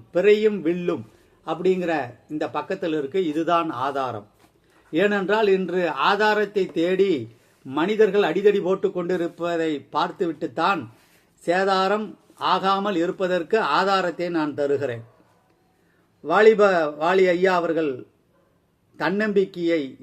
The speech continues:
எப்பொழுதும் முன்னிறுத்துபவர். விடியாத இரவு இல்லை, வடியாத வெள்ளம் இல்லை. ஜோதிடம் தன்னம்பிக்கை தருகிற ஊன்றுகோல் என்று நான் நம்புகிறேன். விழி இல்லாதவருக்கு கூட ஒளி தருகிற, வாழ்வின் வெளிச்சம் காட்டுகிற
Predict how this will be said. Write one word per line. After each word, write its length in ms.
எப்பொழுதும் 480
முன்னிறுத்துபவர். 720
விடியாத 540
இரவு 240
இல்லை, 200
வடியாத 480
வெள்ளம் 340
இல்லை. 160
ஜோதிடம் 560
தன்னம்பிக்கை 640
தருகிற 280
ஊன்றுகோல் 480
என்று 220
நான் 200
நம்புகிறேன். 500
விழி 300
இல்லாதவருக்கு 720
கூட 160
ஒளி 220
தருகிற, 320
வாழ்வின் 520
வெளிச்சம் 460
காட்டுகிற 400